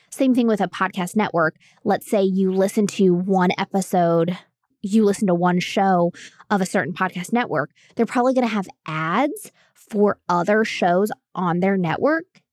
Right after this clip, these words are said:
in that podcast episode. So you're gonna hear, like, "Oh, if you like this show, you should go listen to this show." So it's a way to kinda connect like-minded shows. And that's really attractive for podcasters.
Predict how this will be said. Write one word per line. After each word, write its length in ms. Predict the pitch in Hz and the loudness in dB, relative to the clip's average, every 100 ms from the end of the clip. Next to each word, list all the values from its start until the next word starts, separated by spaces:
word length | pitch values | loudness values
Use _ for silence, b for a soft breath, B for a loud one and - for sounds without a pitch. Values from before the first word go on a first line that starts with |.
| _ - | _ 0
in 220 | 233 220 | 2 2
that 240 | 180 170 - | 0 -2 -4
podcast 800 | - 175 170 - 175 - - - - _ _ - | -4 -2 -2 -4 -4 -6 -16 -18 -20 _ _ -10
episode. 540 | 185 202 - 302 349 392 B B B B | -6 -4 -2 2 2 0 B B B B
So 160 | 285 | 2
you're 220 | 233 254 | 4 4
gonna 140 | 226 226 | 4 0
hear, 360 | - 240 220 | 2 2 2
like, 220 | 196 185 - | 2 0 0
"Oh, 200 | 359 359 | 2 2
if 120 | 262 | 4
you 140 | 240 220 | 4 4
like 200 | 214 - | 2 0
this 140 | 339 | -2
show, 220 | - 214 | 0 0
you 180 | 190 170 | 2 -2
should 140 | - | -2
go 100 | 190 | 0
listen 300 | 175 160 220 | 0 0 0
to 100 | 208 | 0
this 160 | 226 330 | 0 -2
show." 380 | - - - - b b b | -4 -6 -6 -10 b b b
So 100 | 285 | 0
it's 80 | 285 | 2
a 60 | |
way 180 | 254 320 | 2 2
to 80 | 359 | -2
kinda 260 | - 254 | 0 0
connect 800 | 220 - 202 165 165 - - - _ _ _ _ _ _ | 0 -2 0 0 -2 -6 -16 -20 _ _ _ _ _ _
like-minded 840 | 196 185 165 - 190 165 180 185 170 | -4 -2 -2 0 0 2 0 0 -2
shows. 720 | - 165 160 208 349 415 - _ _ _ _ - | -2 0 2 2 2 0 -4 _ _ _ _ 0
And 140 | 262 | 2
that's 140 | 247 247 | 2 2
really 520 | 254 233 220 208 196 _ _ - | 4 4 4 2 0 _ _ -4
attractive 680 | 208 - 294 - 196 180 170 | -4 -2 -2 0 2 2 -2
for 240 | - 190 | 0 0
podcasters. 760 | 190 165 - - - - - | 2 -2 -4 -14 -10 -12 -12